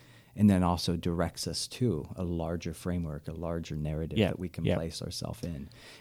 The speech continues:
Speaker 1: And that's the thing about this, this time in which we live is, like you said,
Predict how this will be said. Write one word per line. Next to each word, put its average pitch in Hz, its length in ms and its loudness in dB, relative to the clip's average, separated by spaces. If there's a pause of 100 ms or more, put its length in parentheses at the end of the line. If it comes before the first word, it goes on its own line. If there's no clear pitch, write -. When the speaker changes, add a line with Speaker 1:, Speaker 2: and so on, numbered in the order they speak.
Speaker 1:
And 120 100 10
that's 165 160 8
the 104 80 2
thing 160 260 6
about 90 220 6
this, 90 300 0
this 87 260 -2
time 101 380 4
in 87 80 4
which - 240 -2
we 82 80 -2
live 101 320 8
is, 80 280 0 (680)
like 98 160 4
you 95 80 6
said, 95 320 0